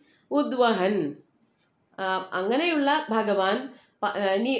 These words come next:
നടക്കണതിൻ്റെ ഇടയ്ക്കോ അല്ലെങ്കിൽ കാലടി വയ്ക്കണതിൻ്റെ ഇടയ്ക്കൊക്കെ തന്നെ വീണാലോ എന്ന് പേടിച്ചിട്ട്, അതാണ് പതനഭീതിം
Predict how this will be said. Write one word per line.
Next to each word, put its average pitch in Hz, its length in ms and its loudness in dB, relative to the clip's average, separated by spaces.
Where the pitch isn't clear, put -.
നടക്കണതിൻ്റെ 233 640 0
ഇടയ്ക്കോ 285 320 2
അല്ലെങ്കിൽ 277 320 2
കാലടി 247 400 2
വയ്ക്കണതിൻ്റെ 269 560 0
ഇടയ്ക്കൊക്കെ 262 400 -2
തന്നെ 233 340 0
വീണാലോ 233 720 2
എന്ന് 262 260 2
പേടിച്ചിട്ട്, 180 760 -2
അതാണ് 190 340 0
പതനഭീതിം 226 920 0